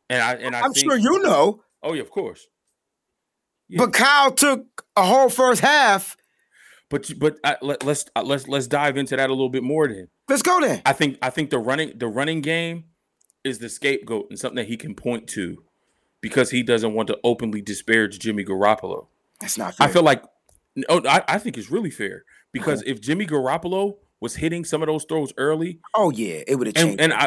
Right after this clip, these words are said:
Speaker 1: of course we're gonna talk about it.
Speaker 2: Oh, yeah, yeah.
Speaker 1: And I don't
Speaker 2: It
Speaker 1: wanna
Speaker 2: would've
Speaker 1: jump ahead, but I'ma just say it.
Speaker 2: It would've changed.
Speaker 1: Jimmy played awful early.
Speaker 2: He was, he was terrible.
Speaker 1: I'm sitting there in this, I'm like,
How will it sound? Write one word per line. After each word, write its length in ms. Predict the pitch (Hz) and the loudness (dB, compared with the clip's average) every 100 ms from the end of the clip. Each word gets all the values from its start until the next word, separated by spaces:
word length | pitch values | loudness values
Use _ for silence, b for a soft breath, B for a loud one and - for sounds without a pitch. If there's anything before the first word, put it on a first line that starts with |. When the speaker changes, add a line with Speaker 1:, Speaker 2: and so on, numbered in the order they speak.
| - | 2
Speaker 1:
of 140 | 147 | 2
course 200 | - 226 | 4 2
we're 80 | 170 | 4
gonna 160 | 147 120 | 2 2
talk 280 | - 180 147 | 2 2 2
about 280 | 101 98 | 0 0
it. 140 | 101 - - | 0 -4 -10
Speaker 2:
Oh, 80 | |
yeah, 200 | 85 71 - _ _ _ | -10 -12 -20 _ _ _
yeah. 120 | - - | -6 0
Speaker 1:
And 120 | 131 | 0
I 80 | 147 | 2
don't 100 | 143 | 0
Speaker 2:
It 20 | |
Speaker 1:
wanna 100 | 131 | -2
Speaker 2:
would've 120 | 113 | -4
Speaker 1:
jump 200 | 139 123 | -6 -4
ahead, 380 | 120 160 160 117 | -4 0 0 0
but 220 | 123 117 _ _ - _ _ _ _ _ | -4 -4 _ _ -20 _ _ _ _ _
I'ma 180 | 139 135 | -6 -4
just 200 | 123 117 | -6 -6
say 180 | 151 160 | -6 -6
it. 200 | 104 - _ | -8 -12 _
Speaker 2:
It 80 | 127 | -4
would've 160 | 104 87 | -2 -4
changed. 180 | - 147 | -4 0
Speaker 1:
Jimmy 220 | 220 226 | 2 0
played 260 | - 139 - _ 127 | 0 -2 -4 _ 4
awful 460 | 151 202 - 127 120 | 6 4 0 -6 -4
early. 460 | 113 101 87 82 _ _ | -4 -4 -8 -18 _ _
Speaker 2:
He 100 | - 165 | -2 0
was, 160 | 127 | 2
he 100 | - | 0
was 100 | 147 | 0
terrible. 380 | - 95 78 - _ - | -2 -4 -6 -16 _ -6
Speaker 1:
I'm 200 | 156 214 | -4 -4
sitting 320 | - 220 170 | -4 -6 -4
there 160 | 175 147 143 | -4 -2 -4
in 80 | 151 | -4
this, 200 | 123 - | -6 -6
I'm 160 | 170 180 | -6 -2
like, 180 | 143 | -4